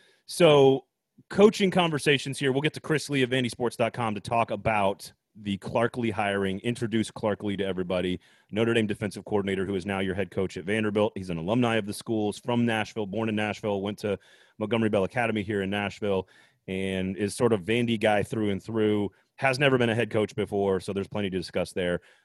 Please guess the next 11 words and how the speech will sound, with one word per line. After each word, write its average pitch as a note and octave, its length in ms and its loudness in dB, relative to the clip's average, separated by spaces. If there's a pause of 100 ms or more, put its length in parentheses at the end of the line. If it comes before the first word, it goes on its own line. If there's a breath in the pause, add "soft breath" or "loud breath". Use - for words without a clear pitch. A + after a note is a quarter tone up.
(180 soft breath)
The G#2 100 0
Auburn F#3 340 8
decision G#2+ 460 0
to G2+ 100 -6
fire G#2+ 260 2
Gus G#2 240 0
Malzahn A#2 440 0
is C3 160 0
fascinating A2 540 0
to F2+ 120 -10
me. F2 260 -4